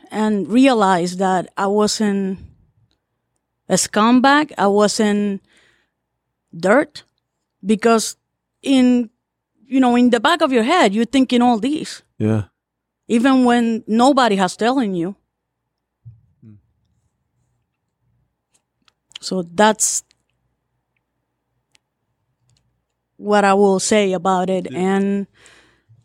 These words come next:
Speaker 1: I think a lot of people need to change their, their views. I mean, we are just human beings.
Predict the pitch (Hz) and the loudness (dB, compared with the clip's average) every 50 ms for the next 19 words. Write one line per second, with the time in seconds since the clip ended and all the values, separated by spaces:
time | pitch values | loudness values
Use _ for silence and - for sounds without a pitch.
0 | _ - 190 190 - - 233 233 208 226 208 208 208 214 214 220 - - 220 202 | _ -2 -2 0 2 2 2 4 4 4 4 4 4 4 4 2 0 -2 -2 0
1 | - 220 214 202 202 208 202 - 202 196 - - - 202 202 208 214 208 - - | 0 0 2 2 2 0 0 -2 -4 -6 -4 -2 0 2 2 2 2 0 -2 -2
2 | 175 190 196 196 190 190 190 175 - - _ _ _ 170 175 196 196 185 175 175 | 0 2 2 4 4 2 2 0 -4 -10 _ _ _ 0 2 2 2 2 0 -2
3 | 202 214 233 240 226 175 160 180 - 160 156 165 165 165 156 151 160 175 180 190 | -2 0 0 0 0 -2 -2 -2 -2 -2 0 2 2 2 2 0 0 0 0 2
4 | 196 196 196 196 196 190 175 160 185 190 185 170 - - - - _ _ _ _ | 2 4 4 4 2 2 0 0 0 0 0 0 -2 -4 -6 -8 _ _ _ _
5 | _ _ _ _ _ _ _ _ _ _ _ _ _ _ _ _ - - 185 202 | _ _ _ _ _ _ _ _ _ _ _ _ _ _ _ _ -4 -2 0 0
6 | 208 208 196 220 254 269 - 202 196 - | 0 0 0 0 -2 -2 -2 -4 -8 -12